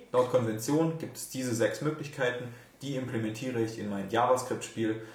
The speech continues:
was ich aus dem Backend wiederum per WebSocket steuere, was im Frontend angezeigt wird. Das war's. Mehr hat er nicht zu machen. Er inject-, er, er, er macht diese Verbindung auf und leitet die Keys von einer Library in die nächste weiter.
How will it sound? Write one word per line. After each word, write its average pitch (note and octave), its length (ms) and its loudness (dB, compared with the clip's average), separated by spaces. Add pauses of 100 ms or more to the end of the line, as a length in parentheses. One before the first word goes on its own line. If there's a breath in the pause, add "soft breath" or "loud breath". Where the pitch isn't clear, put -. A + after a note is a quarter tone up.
(120)
was G#2 140 -2
ich A#2 140 0
aus G2+ 120 0
dem G2+ 140 -4
Backend A#2 340 2
wiederum G#2 280 -2
per G2 180 -6
WebSocket G#2 420 0
steuere, C3 500 4 (300 loud breath)
was - 140 -12
im G2+ 80 -6
Frontend G#2 400 0
angezeigt F2+ 500 -8
wird. - 140 -10 (840 loud breath)
Das C3 220 6
war's. - 340 4
Mehr C3 340 2
hat C#3 120 0
er C3 100 8
nicht C#3+ 260 4
zu D3+ 100 2
machen. G#2 400 2
Er G#2 160 4
inject-, A#2 460 2
er, A2 200 4
er, G#2+ 200 -2
er A2 120 4
macht A#2+ 260 4
diese A#2+ 160 -2
Verbindung F3+ 540 -2
auf D#3 320 2
und A2+ 200 -4
leitet C#3+ 360 2
die A#2 80 -6
Keys B2+ 460 -6 (160)
von - 200 -10
einer C#3 240 2
Library A2+ 480 4 (100)
in G#2+ 80 -6
die G#2 80 -2
nächste A2+ 380 -4
weiter. G2+ 240 -6